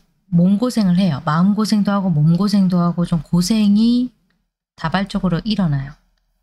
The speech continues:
작년에 어떤 사람을 잘못 만났다거나 아니면 내가 평상시에는 조심하고 정말 똑똑한 사람인데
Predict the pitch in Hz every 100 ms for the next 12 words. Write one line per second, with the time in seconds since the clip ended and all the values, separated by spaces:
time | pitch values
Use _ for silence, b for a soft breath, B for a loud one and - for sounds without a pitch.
0 | _ _ _ _ _ 185 196 277 311 254
1 | 165 - 190 226 262 - _ _ _ _
2 | _ - 277 294 277 233 160 165 214 -
3 | 139 151 180 151 139 139 196 - _ _
4 | _ 160 156 160 196 214 220 _ _ _
5 | _ 170 170 180 180 180 330 349 370 359
6 | 339 294 277 185 180 233 226 214 208 220
7 | 294 311 - 330 302 247 202 175 156 165
8 | 175 147